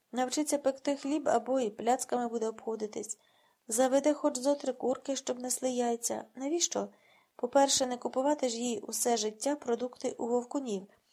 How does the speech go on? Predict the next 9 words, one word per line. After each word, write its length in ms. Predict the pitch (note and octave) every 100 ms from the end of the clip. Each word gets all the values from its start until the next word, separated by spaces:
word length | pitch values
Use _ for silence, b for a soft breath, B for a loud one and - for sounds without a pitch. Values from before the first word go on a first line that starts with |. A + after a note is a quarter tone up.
| b b b _ _
Тим 180 | - A#3
більше, 260 | A#3 A#3+ A#3+
що 180 | - A#3
і 80 |
платити 440 | A#3 D4 D4 A#3 G#3
скоро 360 | - G#3 G#3
не 100 | G#3
буде 260 | G3+ G3 G3+
чим. 300 | - G3